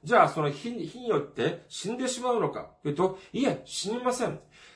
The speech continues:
その人はもうすでに死んだ人なんです。まあ、変な話かもしれませんが、死んだ方がよっぽどマシかもしれません。苦痛が終わるから、その方がまあマシかもしれませんが、しかし、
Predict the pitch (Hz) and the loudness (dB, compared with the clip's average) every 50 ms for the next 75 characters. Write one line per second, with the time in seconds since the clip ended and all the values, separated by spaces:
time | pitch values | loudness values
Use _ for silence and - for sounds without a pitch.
0 | _ _ - 226 269 339 330 220 214 196 190 147 139 - - 269 247 202 233 269 | _ _ 0 4 4 4 8 8 8 8 8 4 0 0 -2 0 0 2 0 0
1 | - - - - 214 240 269 277 262 277 269 262 - - 262 220 160 131 110 101 | -4 -6 -8 -6 -6 -6 -6 -4 -4 -4 -4 -4 -4 -4 -4 -2 -2 -2 -4 -6
2 | 101 - - - _ _ _ _ _ _ _ _ _ _ _ _ _ _ _ _ | -8 -8 -10 -18 _ _ _ _ _ _ _ _ _ _ _ _ _ _ _ _
3 | _ _ _ _ - - 156 143 185 262 262 254 226 196 196 220 214 214 - 214 | _ _ _ _ -2 0 0 2 4 2 4 4 4 4 4 2 2 2 2 2
4 | 185 170 147 - 170 175 170 165 165 - 185 170 151 127 110 113 120 139 170 - | 2 2 0 0 0 0 2 0 0 0 0 0 0 0 0 2 2 2 2 0
5 | - - - - 190 208 240 247 269 269 269 302 277 233 185 165 170 165 - 220 | -6 -12 -6 0 0 0 2 2 2 2 2 2 2 4 4 4 2 2 2 4
6 | 220 202 190 190 190 190 - - 190 - 233 - - 190 175 165 160 151 - - | 4 6 4 4 4 2 2 2 2 2 2 0 0 0 0 0 0 0 0 -2
7 | - - - _ _ _ - - - - - 226 240 240 247 226 190 180 185 202 | -6 -6 -10 _ _ _ -20 -20 -14 -10 -6 -2 2 4 6 6 6 6 8 8
8 | 269 277 269 262 247 196 151 156 - - - - - - - - 151 165 185 190 | 8 8 6 4 2 4 4 4 2 0 -8 -14 -12 -10 -4 -2 0 2 2 4
9 | 202 233 247 208 185 - 147 160 160 135 120 127 143 - - 240 208 165 143 - | 4 4 4 4 4 4 4 2 2 4 2 0 0 0 -2 0 0 0 0 -2
10 | 131 165 180 190 196 190 - 214 190 139 113 117 123 - - - - 294 254 - | -2 -2 0 2 2 4 4 4 2 2 0 0 0 0 0 0 2 2 2 4
11 | - 165 190 190 - | 4 2 2 2 2